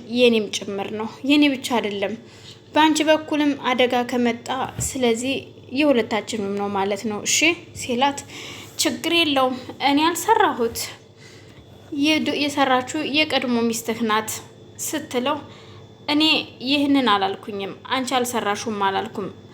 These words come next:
ምክንያቱም ልጄ እኔ እሷን ማጣት አልፈልግም፣ እሷን አጥቼ መኖር አልፈልግም። እናቷን ልጄን አጥቼ መኖር አል-፣ አልችልም» ሲላት «ምን ችግር አለው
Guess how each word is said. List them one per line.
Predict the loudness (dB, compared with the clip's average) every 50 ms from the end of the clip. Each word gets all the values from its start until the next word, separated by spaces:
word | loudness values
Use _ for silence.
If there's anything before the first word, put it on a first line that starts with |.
| -20 -20 -20 -20 -14 -8 -2
ምክንያቱም | -2 -2 0 0 0 2 2 2 2 0 0 0 -2 -2 -4 -10 -18 -20 -20 -20 -20 -20 -20 -20 -20 -20 -20 -20 -20 -18 -12 -6
ልጄ | -2 0 0 2 4 4 4 4 4 2 -4 -14 -20 -20 -20 -20 -20 -20 -14 -6 -2
እኔ | 0 0 2 2 2 2 0 -2 -4 -10 -16 -20 -20 -20 -20 -20 -20 -20 -20 -16 -10
እሷን | -8 -6 -4 0 0 2 4
ማጣት | 2 2 2 0 -4
አልፈልግም፣ | -4 -6 -6 -4 -4 -4 -2 -2 -2 -4 -6 -6
እሷን | -8 -4 -2 0 0 0
አጥቼ | 0 -2 -4 -6 -6 -4 -4
መኖር | -2 -2 -2 -2 -2
አልፈልግም። | -2 -4 -4 -6 -6 -6 -4 -4 -6 -6 -6 -6 -8 -8 -10 -12 -16 -18 -18 -18 -20 -20 -20 -20 -20 -12 -4 0
እናቷን | 2 4 4 6 4 4 2 2 0 0 0 -2 -6 -8
ልጄን | -4 -4 -2 0 2 4 4 4
አጥቼ | 4 2 0 -2 -4 -2 0 2
መኖር | 2 2 2 2 2 4
አል-፣ | 4 2 2 0 -10 -18 -14 -6 -4
አልችልም» | -4 -4 -2 -2 -4 -4 -2 -2 -2 -2 -4 -4 -8
ሲላት | -8 -4 0 0 4 4 4 4 2 0 -6 -10 -10 -14 -20 -20 -20 -20 -20 -20 -20 -20 -20 -20 -20 -20 -20 -20 -20 -20 -20 -20 -20 -20 -20 -20 -10 -2 2
«ምን | 4 6 6 6 6 4
ችግር | 2 0 -2 0 0 2 4
አለው | 4 4 4 4 4 4 2